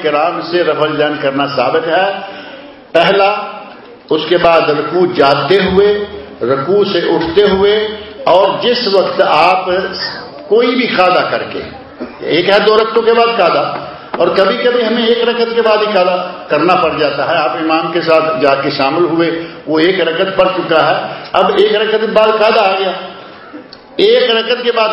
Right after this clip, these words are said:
قاعدہ کر کے اگر آپ اٹھتے ہیں تو پھر جب ہاتھ باندھنے لگیں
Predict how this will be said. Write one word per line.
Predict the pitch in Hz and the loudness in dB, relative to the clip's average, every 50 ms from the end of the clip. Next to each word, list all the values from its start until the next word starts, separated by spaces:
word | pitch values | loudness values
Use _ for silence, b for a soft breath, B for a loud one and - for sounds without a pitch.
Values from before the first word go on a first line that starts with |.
| - - | -2 -2
قاعدہ | 180 190 208 202 233 220 214 | 0 0 0 0 -2 -2 -2
کر | 208 180 - - | -2 -4 -2 -2
کے | 175 170 | -2 -2
اگر | 160 156 151 | 0 0 0
آپ | 151 143 135 139 | 0 0 -2 -2
اٹھتے | 139 135 147 143 160 180 175 | -4 -4 -4 -2 -2 0 0
ہیں | 185 202 202 | 0 0 0
تو | 208 202 - - | -2 -2 -2 0
پھر | 185 208 196 | -2 -2 0
جب | 185 180 160 - - | 0 -2 -2 0 -2
ہاتھ | 139 131 127 123 - - | -2 -2 -2 -4 -4 -4
باندھنے | 143 135 139 147 160 165 165 | -2 -2 -2 -2 -2 -2 0
لگیں | 156 143 135 147 185 226 | 0 0 0 0 -2 -4